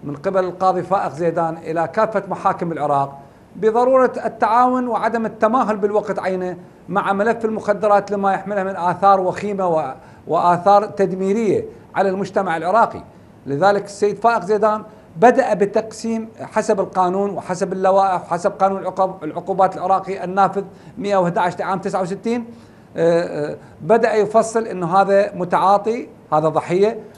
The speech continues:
هذا متاجر، هذا مروج، لذلك يتم اعتماده والتعاون به من قبل باقي القضاة. لذلك، آه، يعني حينما يتم اكتشاف مصنع، هذا المصنع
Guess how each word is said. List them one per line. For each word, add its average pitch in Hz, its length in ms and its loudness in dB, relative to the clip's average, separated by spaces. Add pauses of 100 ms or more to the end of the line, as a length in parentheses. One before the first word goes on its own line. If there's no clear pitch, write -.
(100)
هذا 160 180 4
متاجر، 185 560 4 (220)
هذا 165 160 0
مروج، 202 520 4 (300)
لذلك 202 520 2
يتم 196 300 -4
اعتماده 196 500 2
والتعاون 170 560 0
به 185 140 -6
من 175 120 -6
قبل 180 280 -2
باقي 180 380 -2
القضاة. 180 400 -2 (600)
لذلك، 214 480 4 (420)
آه، 185 260 2
يعني 185 300 -2
حينما 214 360 -2
يتم 240 260 0
اكتشاف 233 540 0 (140)
مصنع، 190 480 2 (200)
هذا 185 160 0
المصنع 196 540 -2